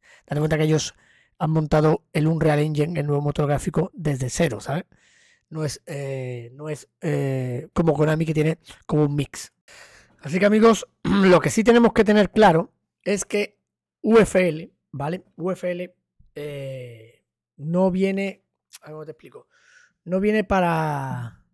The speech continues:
para competir, ¿no? Con F C veinticuatro, sino para competir con eFootball. ¿Por qué? Porque es un juego free to play, será gratuito, ¿vale?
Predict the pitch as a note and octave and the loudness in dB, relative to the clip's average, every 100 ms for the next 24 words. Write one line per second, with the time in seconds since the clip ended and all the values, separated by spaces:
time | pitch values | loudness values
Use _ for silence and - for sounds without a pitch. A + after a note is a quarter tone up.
0 | _ _ _ _ _ - D3 C#3 B2+ A#2+ | _ _ _ _ _ -14 -10 -10 -12 -16
1 | A2+ D#3+ C#3 B2 G3 D#3+ - E3 G#3 _ | -16 -16 -14 -12 -10 -10 -14 -20 -20 _
2 | _ - C#3 B2+ A2 _ _ - D3 C#3+ | _ -20 -20 -20 -20 _ _ -18 -18 -16
3 | D3 B2+ C#3 E3 F3 F#3 _ _ _ _ | -18 -20 -18 -16 -16 -18 _ _ _ _
4 | _ _ - F3+ F#3 F3 D3 - _ _ | _ _ -10 -8 -4 -4 -4 -10 _ _
5 | _ - G3 F#3 F#3+ F#3+ E3 D#3+ - E3 | _ -4 -2 0 -2 -2 -2 -2 -4 -6
6 | C3 B2 D3+ D#3 F3+ - - F3 - E3+ | -6 -6 -6 -4 -4 -4 -2 -2 0 -4
7 | - F3 D3+ E3 E3+ - D#3+ D3+ C3 C#3+ | -2 -4 -2 -2 -2 -4 -4 -4 -6 -6
8 | C3+ E3+ D#3 F3+ E3+ C#3 C#3+ B2 C#3 | -6 -6 -4 -2 -2 -4 -8 -8 -10